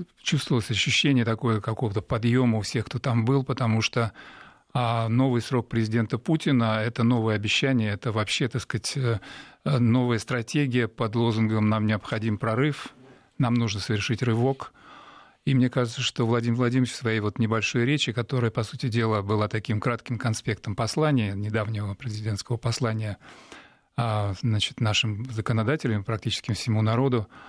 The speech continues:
а, он, он, мне кажется, что вот в этой речи каждое слово было не просто произнесено как, э, официальный некий текст,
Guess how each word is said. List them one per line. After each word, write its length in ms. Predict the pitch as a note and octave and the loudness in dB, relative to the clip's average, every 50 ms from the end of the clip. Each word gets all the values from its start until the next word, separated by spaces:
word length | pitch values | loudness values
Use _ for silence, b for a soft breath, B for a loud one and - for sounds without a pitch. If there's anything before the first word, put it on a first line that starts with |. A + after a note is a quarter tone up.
| B B B B B B B _ | B B B B B B B _
а, 340 | - C#3 B2 A#2+ A2+ A2+ A2 A2 | -2 0 2 2 2 0 0 -2
он, 320 | B2 A#2+ D3+ E3+ D3 D#3 | -2 -2 0 0 2 2
он, 200 | D#3 C#3+ E3+ D#3+ - | 2 2 0 -2 -4
мне 480 | D3 C3 C#3 C#3 C3 - C3 B2 C3 | -2 -2 0 0 0 2 2 2 2
кажется, 300 | C3 D3+ C#3+ B2+ - B2 | 2 2 0 0 -2 -6
что 200 | A2+ - - C3 | -6 -2 0 0
вот 160 | A#2+ A#2+ A#2 | 0 2 2
в 40 | - | 0
этой 200 | B2+ A#2+ - C3 | 0 0 0 0
речи 500 | B2 C#3 C#3+ - - - B2+ B2 A#2 B2 B2+ F3+ A#3+ B3+ A#3+ - | 2 2 0 0 0 0 0 0 0 -2 -4 -8 -14 -18 -18 -12
каждое 380 | - - D3+ C#3+ B2+ C3+ C#3+ B2 | -4 -2 0 0 2 2 0 0
слово 320 | - - D#3+ F3 F3 D3 | 0 0 0 2 2 2
было 400 | B2+ B2 C3 C3 B2+ A#2+ A#2 A2 G#2+ | 2 4 2 2 4 2 2 2 2
не 140 | A2 A#2 | 2 0
просто 340 | A#2 - E3+ E3+ - - B2 | 2 2 0 0 0 -2 -4
произнесено 800 | - B2 B2 A2+ G#2+ A#2 A2 - - B2+ A#2+ A#2 A2 G#2+ G#2 G2+ | -2 0 -2 2 2 0 0 0 0 2 2 2 2 2 0 -4
как, 320 | - - A#2 G#2+ - - - | -4 -4 -6 -6 -6 -6 -4
э, 280 | C3+ B2 A#2 A#2+ A#2 A#2 | -2 0 0 0 0 -2
официальный 540 | A#2 - C3+ - - C3+ A2+ A2 G#2+ G#2+ G#2+ | -2 -2 -4 -2 -2 -2 -2 -2 -4 -4 -4
некий 300 | A2 G#2 G#2 - - A2+ | -4 -6 -6 -6 -8 -6
текст, 400 | - - D#3 D#3+ - - - - | 0 0 0 0 0 -4 -12 -14